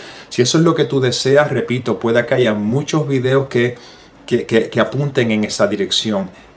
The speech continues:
Este no es uno de ellos, este canal no es para eso. Este canal es por si deseas la verdad sobre todas las cosas. Y aquí estamos recordando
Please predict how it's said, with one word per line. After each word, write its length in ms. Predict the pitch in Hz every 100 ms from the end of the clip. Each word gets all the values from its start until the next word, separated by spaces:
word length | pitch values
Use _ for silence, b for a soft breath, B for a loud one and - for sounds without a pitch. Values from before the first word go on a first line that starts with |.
| -
Este 320 | 131 127 131
no 80 | 120
es 60 | 117
uno 240 | 120 104
de 120 | 95 92
ellos, 320 | 90 85 -
este 320 | 127 - 131
canal 360 | 123 110 113 113
no 80 | 104
es 120 | -
para 340 | - 92 90
eso. 320 | 87 - 92 - B B B B -
Este 320 | 110 - 131
canal 360 | 120 117 117
es 120 | 120 -
por 220 | 113 104
si 160 | -
deseas 420 | 101 95 - 110 110
la 140 | 107
verdad 320 | 104 101 110
sobre 320 | - 101 95
todas 320 | 90 92 95 87
las 160 | 90
cosas. 540 | - 113 107 - - 113
Y 80 |
aquí 180 | 104 -
estamos 460 | 120 - 123 127 -
recordando 800 | 107 107 101 101 120 123 113